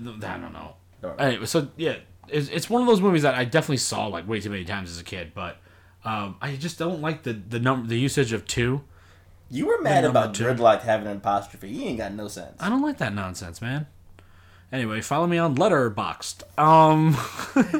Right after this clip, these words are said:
Speaker 1: <laughs>
Speaker 2: Uh, the actor's name is Sam Huntington. It is
Speaker 1: Oh,
Speaker 2: not
Speaker 1: yeah,
Speaker 2: that,
Speaker 1: Sammy
Speaker 2: but you
Speaker 1: Hunts.
Speaker 2: are thinking of the, the kid from, uh,
Speaker 1: Well, I'm thinking of Man of the House is what I'm thinking of.
Speaker 2: No, you're thinking of his, his first T V show. Home Improvement.
Speaker 1: No, no, no.
Speaker 2: <laughs>
Speaker 1: And, no, but they're in a movie together. Oh, that might be Chevy
Speaker 2: Yeah,
Speaker 1: Chase in
Speaker 2: yeah,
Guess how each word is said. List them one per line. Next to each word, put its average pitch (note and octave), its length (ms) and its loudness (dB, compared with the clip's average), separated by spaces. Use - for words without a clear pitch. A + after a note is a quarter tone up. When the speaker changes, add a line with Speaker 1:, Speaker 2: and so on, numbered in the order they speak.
Speaker 1:
<laughs> - 60 -4
Speaker 2:
Uh, B2+ 180 8
the B2 140 0
actor's C3+ 280 2
name B2+ 200 0
is A2+ 140 -4
Sam D3+ 340 -4
Huntington. A2+ 640 -6
It F2 120 -12
is G2 80 -8
Speaker 1:
Oh, F3 100 2
Speaker 2:
not A#2+ 120 4
Speaker 1:
yeah, F#3 80 4
Speaker 2:
that, - 100 2
Speaker 1:
Sammy D#3+ 240 2
Speaker 2:
but D#3 60 6
you - 140 6
Speaker 1:
Hunts. E3+ 60 12
Speaker 2:
are D3+ 60 10
thinking C#3+ 180 2
of G2 100 -2
the, G2 80 -4
the F#2 180 -10
kid G#2 240 -4
from, F#2 300 -6
uh, E2+ 300 -4
Speaker 1:
Well, E3 180 10
I'm E3 80 10
thinking E3 160 4
of C3+ 60 6
Man B2 140 4
of G#2+ 60 0
the G2 60 -4
House G2 200 -6
is E2+ 60 -12
what D2+ 80 -10
I'm D#2 80 -12
thinking D#2 180 -16
of. - 180 -18
Speaker 2:
No, G2+ 100 -6
you're F#2 120 -8
thinking G2+ 360 -10
of F2 100 -14
his, F#2+ 180 -14
his G#2 160 -14
first F3+ 240 -2
T G2 120 -16
V - 80 -20
show. - 200 -18
Home A#2 220 -4
Improvement. A#2+ 520 -2
Speaker 1:
No, E3+ 200 6
no, G#3+ 240 6
no. A#2 40 -2
Speaker 2:
<laughs> D#2+ 80 -6
Speaker 1:
And, C#3 440 2
no, F#3+ 80 2
but D#3+ 140 2
they're F3 180 8
in G3 80 6
a F#3 40 6
movie G#3 220 6
together. B2 280 -6
Oh, G2 280 -6
that G2 80 -6
might G2 140 -8
be F2 60 -18
Chevy F2 180 -8
Speaker 2:
Yeah, - 60 -6
Speaker 1:
Chase A2 320 -4
in F#2 40 -10
Speaker 2:
yeah, F2+ 60 -8